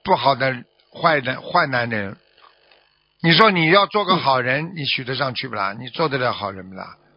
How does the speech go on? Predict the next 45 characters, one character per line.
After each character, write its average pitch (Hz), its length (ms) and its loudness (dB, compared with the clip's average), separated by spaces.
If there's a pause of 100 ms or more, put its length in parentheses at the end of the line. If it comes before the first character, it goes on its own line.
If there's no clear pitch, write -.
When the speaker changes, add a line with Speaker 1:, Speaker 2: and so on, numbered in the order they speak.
(420)
Speaker 1:
因 196 80 -2
为 214 100 2
你 175 180 0
现 202 200 2
在 185 80 2
劣 185 220 2
根 180 180 -6
性 170 160 -2
没 160 140 -2
改 139 180 -2
啊， 127 280 2
Speaker 2:
哦。 110 420 -2
Speaker 1:
你 185 80 2
还 202 200 2
在 226 120 2
做 196 220 2
坏 185 200 2
事 175 240 -2
了， 170 120 2
你 160 120 -4
说 170 160 0
我 165 140 2
要 180 160 2
做 202 160 0
个 190 120 2
好 151 200 -2
人， 170 140 -2
Speaker 2:
是。 160 120 -6
Speaker 1:
谁 185 60 0
相 196 220 0
信 175 180 -4
你 135 80 -4
呀？ 92 240 -6 (1400)
护 226 180 6
法 190 180 8
神 180 180 -6
不 196 80 2
相 196 260 2
信 180 140 -2
你， 160 60 0
Speaker 2:
啊， 139 60 2
是， - 100 -4
是。 - 60 4
Speaker 1:
菩 208 100 2
萨 196 320 2